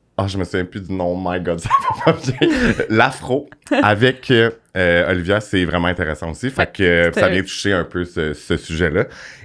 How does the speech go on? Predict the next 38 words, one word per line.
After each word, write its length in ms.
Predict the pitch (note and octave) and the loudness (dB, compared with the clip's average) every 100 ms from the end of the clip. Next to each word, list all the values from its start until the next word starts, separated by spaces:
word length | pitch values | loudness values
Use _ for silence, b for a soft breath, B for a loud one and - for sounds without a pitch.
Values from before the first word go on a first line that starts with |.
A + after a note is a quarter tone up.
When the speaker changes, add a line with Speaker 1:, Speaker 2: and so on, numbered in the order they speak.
| - | -2
Speaker 1:
Et, 260 | G#2 G#2+ | 2 6
euh, 420 | G2 F#2 F2+ F2+ F2 - _ _ _ _ - - _ | 6 4 2 0 -2 -4 _ _ _ _ -20 -20 _
pourquoi, 480 | C#3 A#2+ - D3 D#3 | -2 -2 2 4 4
mettons, 800 | D3 G2 - A2 A#2 B2 C3 B2 _ _ _ _ _ _ _ _ | 2 0 0 0 0 -2 -6 -14 _ _ _ _ _ _ _ _
pour 220 | A#2 - | -6 -6
toi, 440 | - G#2 G#2 A2 A2 | -8 -2 2 4 4
est-ce 140 | G2+ - | 2 -2
que 240 | - A2+ | -2 -2
c-, 200 | A2+ - _ | -2 -14 _
la 160 | F2+ F2 | -2 -2
coiffure 680 | - F#2+ F2+ - G#2 G#2 G#2+ | 0 0 0 0 0 0 0
et 40 | F2+ | 0
le 100 | E2 | 0
maquillage, 520 | E2+ F2 - F#2 F#2 | 0 -2 0 0 0
est-ce 120 | F2+ | -4
que 80 | - | -4
c'est 140 | G#2 G2 | -4 -4
fusionnel ? 600 | - E2 F2 E2+ F2+ F2+ | -6 0 2 4 2 2
Est-ce 160 | E2 - | 0 -2
que 100 | G#2+ | -6
c'est, 260 | - G2+ - B B B B - | 0 0 0 B B B B -6
clairement 420 | - A2 G#2+ G#2+ | 2 4 4 0
que 160 | A#2 G#2 | 2 0
c'est 260 | - F2+ E2+ | 0 -2 2
dans 140 | E2+ | 2
la 140 | E2+ | 2
beauté, 400 | D#2+ D#2+ D#2 F#2 | 0 -2 -6 -8
fait 160 | A#2+ G2+ | -6 -4
que 60 | F2+ | -2
Speaker 2:
Oui. 60 | |
Speaker 1:
c'est 0 | F2 | 0
sûr 200 | G2+ G2+ | 0 0
que 160 | F2+ | 0
c'est, 220 | E2 - | 0 -4
ça, 180 | - - | -6 -8
ça 220 | F2 F2+ | -6 -6
se 160 | E2 - | -6 -4
rejoint. 440 | G2 F2 E2 F#2+ | 0 2 2 -2